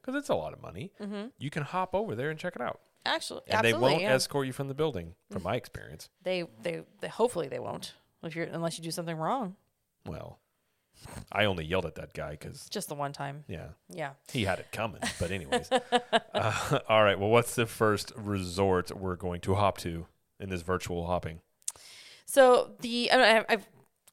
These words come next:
Speaker 2: kind of ranked these and, like, uh, like, what we think are, like, o-, you know, okay to, like, the best, I guess. I don't know, or least popular and the most popular. I don't know. It's kinda hard to rank these 'cause they're all cool. So,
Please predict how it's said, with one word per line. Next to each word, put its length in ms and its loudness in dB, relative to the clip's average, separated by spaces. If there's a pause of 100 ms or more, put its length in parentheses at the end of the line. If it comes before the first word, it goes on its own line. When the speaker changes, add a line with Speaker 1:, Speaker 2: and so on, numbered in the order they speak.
(200)
Speaker 2:
kind 160 0
of 120 -2
ranked 340 -2
these 340 -4
and, 140 -6
like, 360 -6 (180)
uh, 440 -2
like, 200 -6
what 120 0
we 140 -6
think 360 -12
are, 280 -6 (220)
like, 280 -12
o-, 160 4 (120)
you 120 -4
know, 100 8
okay 320 4
to, 140 -2
like, 240 -4
the 100 -2
best, 540 -2
I 80 2
guess. 560 2 (160)
I 80 0
don't 100 4
know, 220 2 (140)
or 320 2
least 260 -4
popular 360 2
and 80 2
the 40 0
most 260 2
popular. 500 2 (280)
I 100 4
don't 80 4
know. 120 2
It's 120 2
kinda 240 4
hard 140 6
to 60 -2
rank 260 -2
these 340 -10
'cause 140 -12
they're 160 4
all 100 4
cool. 320 -4
So, 240 -4